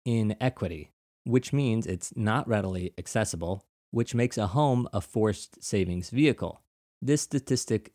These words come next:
isn't really new or changed from previous years, but this is where the perception that people who don't own homes have no savings or nest egg to fall back on, because they're completely responsible for socking money away because they have no financial institution that's making them set money aside each month.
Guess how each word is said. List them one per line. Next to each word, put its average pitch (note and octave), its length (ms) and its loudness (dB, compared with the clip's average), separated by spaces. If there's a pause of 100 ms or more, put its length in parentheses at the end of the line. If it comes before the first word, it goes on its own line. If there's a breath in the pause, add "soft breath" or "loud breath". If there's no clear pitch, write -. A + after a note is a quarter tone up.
isn't C#3+ 280 2
really A2 280 4
new G#2+ 260 4
or F2+ 140 -4
changed G#2+ 520 -2
from F2 200 -4
previous F2+ 480 -2
years, A2 400 2 (380)
but G#2 180 0
this C#3+ 180 2
is A2+ 140 0
where A2 180 6
the G2 80 0
perception F#2 560 -2
that E2+ 160 -4
people A2 300 2
who F#2+ 100 2
don't F#2+ 320 -2
own F#2+ 160 -2
homes A2+ 540 0 (260 soft breath)
have F#2+ 180 -2
no F#2 140 2
savings F#2 500 0
or F2 160 -8
nest A2 380 0
egg F2 300 -6
to G2 80 -4
fall E2+ 260 -4
back B2 320 2
on, F2+ 280 -6 (380)
because F#2 340 -2
they're G2 140 0
completely A#2 600 0
responsible G2+ 840 0 (280 soft breath)
for A2 100 0
socking G#2 480 2
money F#2 220 2
away F2+ 420 -4 (260)
because F#2 260 -2
they F#2+ 120 2
have G2+ 300 0
no G2 160 2
financial F2+ 480 -4
institution F#2 520 -2
that's E2+ 200 -4
making F2+ 340 -2
them E2+ 160 -4
set - 300 -6
money F2 200 -4
aside E2+ 360 -6
each - 200 -10
month. B2+ 320 -2